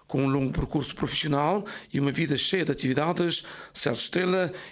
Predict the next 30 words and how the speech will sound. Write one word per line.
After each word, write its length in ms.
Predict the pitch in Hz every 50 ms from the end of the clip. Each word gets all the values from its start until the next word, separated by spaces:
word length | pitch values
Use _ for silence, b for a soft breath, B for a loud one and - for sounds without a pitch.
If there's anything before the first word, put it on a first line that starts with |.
| B
iniciou 380 | - 131 143 131 - - 185 175
a 60 | 156
sua 200 | - - - 127
carreira 320 | - - 143 175 175 147
na 120 | 139 135 139
aviação, 600 | 127 170 196 - - - 135 139 151 175 190 - B B B B B B B
no 80 | 151 139
serviço 340 | - - 156 175 185 165
de 80 | 170 143
meteorologia, 800 | 127 135 131 139 131 135 139 127 180 185 185 185 185 175 175 180 B B B B
como 340 | B - 139 139 131 - - -
ajudante 600 | 170 156 135 151 147 180 190 156 135 - - - B B B B
de 60 | - 131
meteorologistas. 840 | 131 127 - - 135 139 135 175 190 180 - - 185 180 170 - - B B B B B B B
Depois 540 | - 196 202 - 160 170 208 220 - - - B B B -
passou 280 | 160 156 - - 170
a 20 | 156
ser 180 | - - 143
controlador 580 | - - 160 147 - - 143 151 156 175 160 143
de 120 | 139 143
tráfego 340 | 139 - 147 139 - - -
aéreo, 420 | 175 185 185 180 185 180 180 - 175 B B B B B
para 140 | B - -
mais 200 | 156 190 208 180
tarde 400 | - - - 147 160 190 190 - B B B B B B
exercer 640 | - 180 233 208 - - - - - 185 - - B B B B B -
as 100 | 139 -
funções 420 | - 165 160 143 - - 180 156
de 120 | 147 139
chefe 400 | - - - 175 190 - - -